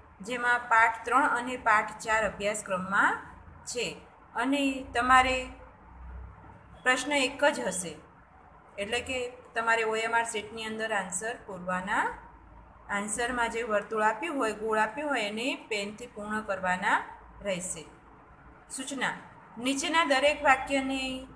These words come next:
નીચે સૂચવેલા વિકલ્પો પૈકી જે વિકલ્પ સાચો હોય, તેની સામે આપેલા વર્તુળને ઓ એમ આર આન્સર શીટમાં પેનથી પૂર્ણ કરો.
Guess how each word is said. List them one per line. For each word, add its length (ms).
નીચે 380
સૂચવેલા 640
વિકલ્પો 500
પૈકી 480
જે 240
વિકલ્પ 440
સાચો 440
હોય, 240
તેની 360
સામે 440
આપેલા 420
વર્તુળને 840
ઓ 180
એમ 260
આર 140
આન્સર 420
શીટમાં 640
પેનથી 480
પૂર્ણ 440
કરો. 320